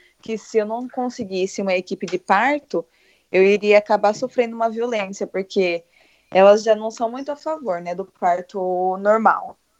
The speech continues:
E a gente, quando é mãe de primeira viagem, é muito difícil, né, assim, logo de cara.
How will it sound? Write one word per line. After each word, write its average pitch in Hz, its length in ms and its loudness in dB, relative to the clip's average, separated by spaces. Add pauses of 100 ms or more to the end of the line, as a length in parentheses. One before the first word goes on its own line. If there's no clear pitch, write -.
(240)
E 196 840 -4 (300)
a 202 220 6
gente, 202 420 -4
quando 214 220 6
é 208 60 6
mãe 196 160 -2
de 196 60 -14
primeira 196 360 -6
viagem, 190 720 0
é 190 80 -8
muito 202 300 -14
difícil, 254 560 -8
né, 214 160 4
assim, 208 220 -2
logo 190 280 2
de 202 100 -8
cara. 175 920 -2